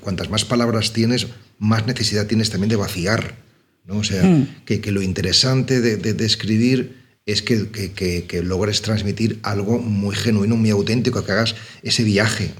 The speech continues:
Speaker 1: o sea, que, que, que
Speaker 2: Mm.
Speaker 1: logres, logres, mm, ofrecer algo propio, algo
Speaker 2: Mm.
Speaker 1: propio. Y eso no lo vas a hacer sin, sin, sin hacer ese viaje, ¿no? Hacia, hacia ti mismo, ¿no? Eh,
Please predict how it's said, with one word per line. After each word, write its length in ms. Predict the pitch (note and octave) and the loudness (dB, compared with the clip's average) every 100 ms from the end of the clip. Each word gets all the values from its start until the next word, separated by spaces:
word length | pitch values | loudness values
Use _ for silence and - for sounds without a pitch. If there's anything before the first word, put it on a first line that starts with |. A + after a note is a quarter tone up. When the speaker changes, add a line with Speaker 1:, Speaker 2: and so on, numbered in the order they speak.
| D#2+ | -10
Speaker 1:
o 40 | |
sea, 220 | - F#2 | -6 -4
que, 160 | F2 F2 | -4 -6
que, 200 | - E2+ | -6 -8
que 200 | - - | 0 4
Speaker 2:
Mm. 140 | - - | 4 4
Speaker 1:
logres, 380 | A2 A2 - | 2 0 -2
logres, 440 | A2+ G#2+ G#2 A2 - | -2 0 0 0 0
mm, 460 | C#3+ G#2+ A2 G2+ F#2+ | -2 -4 -4 -6 -6
ofrecer 580 | F#2 G#2+ G2+ B2 A#2+ - | -8 -6 -2 0 0 -2
algo 300 | A2+ A#2 G#2 | 0 2 2
propio, 400 | G#2+ - F2+ E2 - _ - | 0 -4 -6 -10 -14 _ -8
algo 200 | G2 G3+ | 0 4
Speaker 2:
Mm. 40 | |
Speaker 1:
propio. 340 | F#3 G#2+ G2 - - - | 4 4 0 -6 -10 -6
Y 60 | F#2+ | -2
eso 120 | B2 | 0
no 100 | B2 | 2
lo 80 | A2+ | 0
vas 160 | F#2 | -2
a 40 | F2 | -6
hacer 380 | - G2 F2 - - - - _ _ | -4 -2 -2 -6 -16 -20 -20 _ _
sin, 600 | - - G2+ F2 E2 D2 - _ _ - | -8 -4 -2 -2 -4 -8 -16 _ _ -10
sin, 380 | - F#2+ F2 E2 | -6 -4 -4 -4
sin 140 | F#2 | -6
hacer 200 | F#2 G2+ | -6 -4
ese 140 | F2 F2 | -4 -2
viaje, 380 | E2+ B2+ A2 F2+ | -2 -2 -2 -2
¿no? 160 | A#2 | 0
Hacia, 220 | A2+ A2+ E2 | 0 0 -2
hacia 240 | - F2+ | -4 -4
ti 100 | F2 | -2
mismo, 340 | G#2+ A2+ F2+ | 0 -2 -4
¿no? 120 | E2 F#2+ - - - - - | -8 -10 -12 -10 -10 -12 -10
Eh, 300 | F#2+ F2+ F2+ | -4 -2 -2